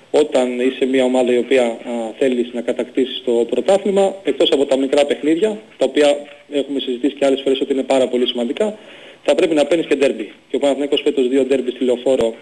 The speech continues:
έξι βαθμούς που διεκδίκησε με την αεκ και τον παοκ, πήρε μόλις έναν πόντο. Οπότε νομίζω είναι μια καλή ευκαιρία, α, να κάνει μια αρχή, να κάνει σε ευθύ, όπως λέμε, το βράδυ της Κυριακής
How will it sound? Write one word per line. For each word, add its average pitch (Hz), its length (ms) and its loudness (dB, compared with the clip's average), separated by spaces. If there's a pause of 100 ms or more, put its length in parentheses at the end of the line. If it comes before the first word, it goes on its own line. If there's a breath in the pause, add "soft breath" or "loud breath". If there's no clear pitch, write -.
έξι 135 260 -2
βαθμούς 127 420 -2
που 123 240 4
διεκδίκησε 127 480 0
με 127 120 -2
την 127 180 -2
αεκ 127 220 2
και 135 80 0
τον 120 160 -4
παοκ, 120 240 2 (120)
πήρε 123 140 2
μόλις 120 280 -2
έναν 120 220 -2
πόντο. 233 320 2 (580 loud breath)
Οπότε 190 280 0
νομίζω 175 480 2
είναι 165 140 0
μια 156 160 0
καλή 139 220 2
ευκαιρία, 139 340 2
α, 135 60 -2 (640)
να 127 120 -2
κάνει 131 240 0
μια 123 340 0
αρχή, 117 280 0
να 131 120 2
κάνει 131 180 2
σε - 120 -4
ευθύ, 139 160 -2
όπως 127 240 0
λέμε, 135 200 2
το 127 100 -2
βράδυ 127 160 4
της - 80 -8
Κυριακής 123 380 0